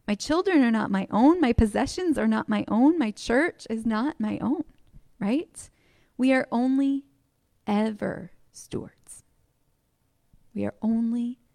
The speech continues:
ever stewards of the things entrusted to us. And one day we will leave it all behind.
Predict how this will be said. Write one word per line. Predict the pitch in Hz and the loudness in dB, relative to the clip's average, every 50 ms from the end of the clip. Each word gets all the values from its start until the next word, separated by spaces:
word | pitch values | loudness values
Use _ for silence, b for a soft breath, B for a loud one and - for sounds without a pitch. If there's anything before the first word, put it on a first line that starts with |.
| _ _ _ _ _ - | _ _ _ _ _ -4
ever | 202 208 196 - 202 202 202 196 - _ _ _ _ | -4 -4 -2 -4 -6 -8 -8 -10 -12 _ _ _ _
stewards | _ - - - - - - - 190 - _ - - _ _ _ _ _ _ _ _ - | _ -20 -14 -10 -10 -10 -8 -10 -16 -18 _ -20 -20 _ _ _ _ _ _ _ _ -12
of | 190 | -6
the | 196 202 | -6 -6
things | - - - 208 196 196 196 196 - | -6 -4 -4 -2 -2 -2 -2 -4 -4
entrusted | 202 190 190 - - 190 - - - - - | -6 -6 -6 -8 -14 -16 -16 -14 -16 -16 -16
to | - - - | -16 -20 -20
us. | - _ _ _ - - _ b b b b b b b | -20 _ _ _ -20 -20 _ b b b b b b b
And | - 196 202 | -4 -2 -2
one | 214 233 269 277 | 0 2 2 4
day | 277 294 277 285 285 269 | 4 4 4 4 2 2
we | 220 220 233 233 | 0 0 0 0
will | 214 196 202 170 - - - - - _ _ _ _ _ _ _ | 0 0 -2 -2 -2 -4 -14 -20 -20 _ _ _ _ _ _ _
leave | - - 165 - | -8 -8 -8 -8
it | - - - _ _ _ _ _ - | -12 -18 -18 _ _ _ _ _ -10
all | - - | -10 -10
behind. | - - - - - - - - - | -8 -10 -14 -12 -14 -14 -16 -16 -20